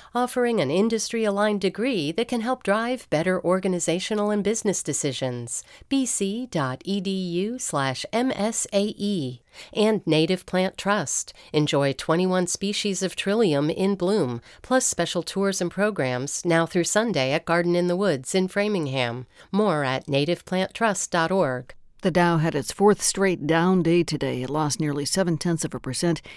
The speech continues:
Speaker 2: S and P fell nearly two tenths of a percent, and the Nasdaq rose by the same amount, about two tenths of a percent. The number of jobless claims in Massachusetts has risen again.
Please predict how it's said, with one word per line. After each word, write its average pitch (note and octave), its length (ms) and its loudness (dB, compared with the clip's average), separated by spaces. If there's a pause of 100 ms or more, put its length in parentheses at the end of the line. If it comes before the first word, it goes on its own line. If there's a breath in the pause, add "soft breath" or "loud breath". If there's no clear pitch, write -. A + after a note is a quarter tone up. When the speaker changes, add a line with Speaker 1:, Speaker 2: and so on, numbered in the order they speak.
(100)
Speaker 2:
S G3+ 200 6
and F3 80 2
P G3 180 4
fell F3 240 2
nearly D#3+ 300 2
two B3+ 240 0
tenths G3 320 2
of C3 100 0
a C3+ 60 -4
percent, F#3 580 2
and C3 160 -4
the C3 60 -2
Nasdaq D3 420 -2
rose E3 340 0
by C3 160 -4
the A2+ 120 -8
same A3+ 280 4
amount, A2+ 360 -2
about - 260 -8
two D3+ 160 -2
tenths C3 300 -4
of A#2+ 120 -10
a A2 60 -12
percent. - 480 -6 (380 loud breath)
The A#3 100 6
number A#3 220 10
of E3+ 100 6
jobless A3 420 8
claims F#3 380 2
in E3 60 2
Massachusetts D#3 640 0
has D3 220 -2
risen D3+ 340 2
again. C3 420 -2